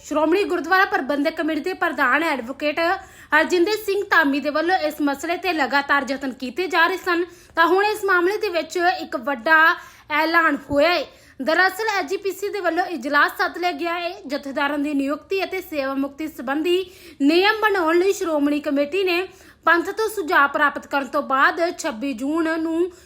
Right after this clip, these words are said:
ਚੌਂਤੀ ਮੈਂਬਰੀ ਕਮੇਟੀ ਗਠਿਤ ਕਰਦਿਆਂ ਵੱਖ-ਵੱਖ ਜਥੇਬੰਦੀਆਂ ਦੇ ਨੁਮਾਇੰਦੇ, ਸਿੱਖ ਵਿਦਵਾਨ ਅਤੇ, ਅ,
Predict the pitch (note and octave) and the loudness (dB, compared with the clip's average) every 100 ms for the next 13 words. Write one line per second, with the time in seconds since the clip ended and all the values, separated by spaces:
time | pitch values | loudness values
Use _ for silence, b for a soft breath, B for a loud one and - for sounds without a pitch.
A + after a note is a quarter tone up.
0 | B - E4+ E4+ G#4+ A4 G4+ D#4 D#4+ D#4+ | B 4 4 4 0 0 0 -2 -4 -4
1 | D#4 C#4+ C#4+ F#4 C4 - G#3+ C4+ - C#4+ | -2 -2 -2 -4 -2 -4 -4 -10 0 2
2 | D4 C#4+ F#4 F4+ B3+ - C#4+ C#4+ D#4+ C#4+ | 2 0 -2 -2 -4 -2 -2 0 -4 -4
3 | C#4 C4+ B3 C4 D4 E4+ F4+ D#4 C4+ C4+ | -6 -6 -6 -6 -4 -4 -2 -2 -2 -2
4 | C#4 D#4+ F#4 B B B - F#4 F#4+ A4+ | -2 -6 -8 B B B 0 0 2 0
5 | G4+ F4+ C#4 D4 D#4+ F4 F4 F4 F#4+ F4+ | 0 -2 4 6 6 4 -2 -2 -2 -6
6 | - - - D4+ | -16 -8 0 2